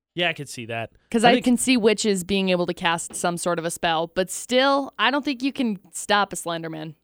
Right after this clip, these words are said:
Speaker 1: I like how, this is one of the reasons I love our jobs. We've taken this fun, and I've enjoyed this thoroughly. This Monster Off's been a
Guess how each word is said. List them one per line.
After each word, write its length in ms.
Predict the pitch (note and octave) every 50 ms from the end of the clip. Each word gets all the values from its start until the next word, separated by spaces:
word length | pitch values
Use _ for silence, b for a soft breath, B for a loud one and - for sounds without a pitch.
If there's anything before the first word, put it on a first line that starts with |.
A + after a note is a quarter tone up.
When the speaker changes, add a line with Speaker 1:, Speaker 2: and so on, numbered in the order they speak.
| _ _ _ _ _ _ _ _ _ _ _ _ _ _ -
Speaker 1:
I 80 | F3+
like 160 | G3+ A#3+ A#3+ B3
how, 300 | C4+ C4+ B3+ A#3+ A3 G#3 G3+
this 260 | F#3 E3+ G#3+ G3+ - -
is 40 | -
one 140 | F3 G3 G3
of 60 | F#3+
the 60 | F3
reasons 260 | F3+ F3 E3 E3+ E3 F3
I 60 | F3
love 300 | F3+ F3+ F3+ F3 F3+ G3 -
our 140 | - F3+ G3
jobs. 500 | F#3 F#3 G#3+ A3 A3 G#3+ F#3+ D3+ - - b b b b b b b b
We've 260 | D#3 F#3+ A3+ A#3+ A3
taken 340 | - B3 A#3+ A#3+ A#3+ A#3+ A3
this 140 | A3+ G3+ -
fun, 220 | - - A3 F#3
and 100 | F3 F3
I've 220 | F3 G3 G3 F3+
enjoyed 340 | E3+ D#3 C3+ D3 E3+ E3 D#3 C#3
this 160 | D3 C#3 -
thoroughly. 320 | - E3 D#3+ D3 C#3+ D3 C#3
This 100 | C3+ C3
Monster 300 | E3 D#3+ D#3+ C#3 C#3 D#3
Off's 160 | D3 B2+ B2+
been 100 | C#3+ C#3+
a 60 | B2+